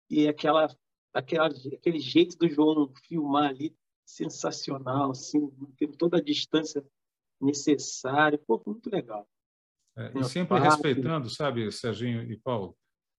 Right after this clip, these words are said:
Speaker 2: é, a verdade da coisa, sabe?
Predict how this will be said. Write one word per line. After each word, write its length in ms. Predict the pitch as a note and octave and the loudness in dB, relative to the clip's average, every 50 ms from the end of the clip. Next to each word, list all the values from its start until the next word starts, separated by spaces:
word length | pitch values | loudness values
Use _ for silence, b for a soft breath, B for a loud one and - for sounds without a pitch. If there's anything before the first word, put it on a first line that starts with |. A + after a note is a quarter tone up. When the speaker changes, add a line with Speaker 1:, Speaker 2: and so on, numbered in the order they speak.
| _ - | _ -12
Speaker 2:
é, 220 | A2+ A2 A2 A#2 B2+ - | -8 -6 -6 -6 -4 -2
a 80 | C3 | -2
verdade 480 | B2+ C3+ E3+ E3+ C#3 C3+ D3 E3 E3+ F3 | 0 2 0 0 2 2 0 0 0 -2
da 100 | F#3+ E3+ | -4 -4
coisa, 460 | - - C3 A#2 G#2 F#2+ E2+ - - - _ _ _ _ _ _ _ _ _ _ _ _ _ | -4 -2 -2 -2 -2 -2 -6 -10 -20 -20 _ _ _ _ _ _ _ _ _ _ _ _ _
sabe? 400 | _ - C3 G#2+ G2+ G#2+ A2 A2+ | _ -8 -8 -6 -6 -6 -8 -8